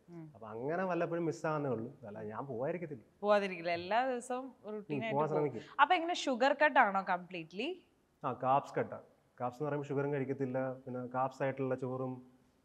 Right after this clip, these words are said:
Speaker 2: ചപ്പാത്തിയും
Speaker 1: ചോറുണ്ടല്ല?
Speaker 2: ഒന്നും കഴിക്കത്തില്ല.
Speaker 1: എത്ര നാളായി ചോറുണ്ടിട്ട്?
Speaker 2: ഇതിപ്പോ തൊണ്ണൂറ്റിമൂന്ന് ദിവസമായി.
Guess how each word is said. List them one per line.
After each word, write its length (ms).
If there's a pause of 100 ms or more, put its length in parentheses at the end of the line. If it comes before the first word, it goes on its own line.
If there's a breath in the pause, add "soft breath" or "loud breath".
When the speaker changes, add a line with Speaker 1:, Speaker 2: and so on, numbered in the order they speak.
Speaker 2:
ചപ്പാത്തിയും 340
Speaker 1:
ചോറുണ്ടല്ല? 340
Speaker 2:
ഒന്നും 160
കഴിക്കത്തില്ല. 580
Speaker 1:
എത്ര 300
നാളായി 320
ചോറുണ്ടിട്ട്? 520
Speaker 2:
ഇതിപ്പോ 460
തൊണ്ണൂറ്റിമൂന്ന് 1000
ദിവസമായി. 360